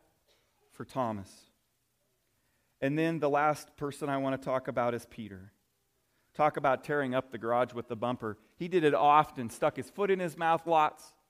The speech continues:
I, I think of all the disciples, it seems like Peter had the furthest to go.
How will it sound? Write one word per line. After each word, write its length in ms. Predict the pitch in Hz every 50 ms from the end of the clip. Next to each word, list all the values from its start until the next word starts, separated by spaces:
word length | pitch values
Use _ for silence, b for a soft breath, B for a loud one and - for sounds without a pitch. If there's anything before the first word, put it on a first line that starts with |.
| _ _ _ _ _ _ _ _ _ -
I, 120 | - 151 -
I 120 | 175 190
think 160 | 190 226 220 208
of 100 | 185 170
all 140 | 190 196
the 80 | 190 185
disciples, 440 | 165 151 - 180 170 170 160 160 139
it 100 | 147 -
seems 260 | - 180 180 170 151
like 160 | 156 143 -
Peter 260 | - - 185 185 185
had 220 | 165 165 165 156 135
the 60 | 135
furthest 500 | - - 151 151 156 143 147 - - -
to 60 | 139
go. 320 | 113 117 120 110 104 107